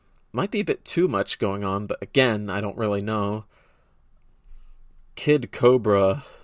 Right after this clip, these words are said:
I don't really know much about Kid Cobra, but I think it would be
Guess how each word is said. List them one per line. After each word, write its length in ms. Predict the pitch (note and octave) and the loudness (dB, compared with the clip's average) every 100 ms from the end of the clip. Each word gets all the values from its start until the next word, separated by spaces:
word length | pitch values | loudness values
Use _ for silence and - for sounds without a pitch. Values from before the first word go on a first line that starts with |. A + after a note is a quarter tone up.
| - - _ - _ _ _ _ _ _ _ _ _ _ | -20 -20 _ -20 _ _ _ _ _ _ _ _ _ _
I 60 | C3 | -6
don't 140 | E3+ | -4
really 180 | D#3+ D3+ | -2 0
know 100 | C3+ | 0
much 260 | A#2+ A#2 - | 2 0 0
about 280 | G#2 F#2+ - | 0 -2 -2
Kid 320 | - F#2+ - | -4 -4 -4
Cobra, 580 | - G2 F#2+ F#2+ G2 G2 - _ _ _ _ | -4 -2 -2 -4 -6 -8 -18 _ _ _ _
but 360 | - G2 F#2+ - _ _ _ _ - | -4 0 0 -2 _ _ _ _ -10
I 60 | A2+ | -4
think 260 | C3 G#2+ | -4 -4
it 80 | - | -6
would 100 | G2+ | -4
be 360 | G#2+ G2 D#2+ | -2 0 -2